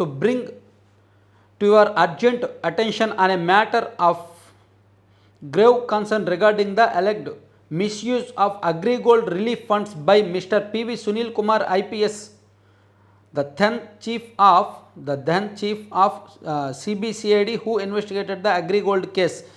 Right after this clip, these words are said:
in collaboration with his associate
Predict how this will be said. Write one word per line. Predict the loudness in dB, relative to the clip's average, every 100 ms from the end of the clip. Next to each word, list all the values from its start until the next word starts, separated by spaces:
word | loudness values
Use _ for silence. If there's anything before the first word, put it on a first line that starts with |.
| _ -12
in | -6
collaboration | 0 2 2 2 -2 -4
with | -6 -8 -10 -20 _ _ -8
his | -8 -4 -2
associate | -2 -2 0 0